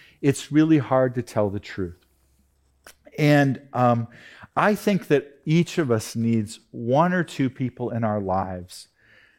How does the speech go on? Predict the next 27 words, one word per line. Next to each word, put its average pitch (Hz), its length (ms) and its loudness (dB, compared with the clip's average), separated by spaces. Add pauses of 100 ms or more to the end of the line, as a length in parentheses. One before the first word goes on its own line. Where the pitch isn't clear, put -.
(100)
that 139 200 2
we 156 180 2
can 170 220 0
say, 131 320 2
This 151 280 0
is 185 220 -2
what's 143 320 -2 (520)
really 170 280 4
going 147 300 2
on 123 200 2
inside 107 480 -2
of 104 80 -6
me. 101 240 -8 (460)
And 135 260 0
you 156 260 2
sometimes 190 480 0
have 180 160 0
to 165 80 -2
take 156 300 -2
a 143 60 2
risk 135 360 0
to 135 80 -6
do 127 200 0
this, 127 200 0
but 123 220 -6
to 117 80 -6
trust - 720 -4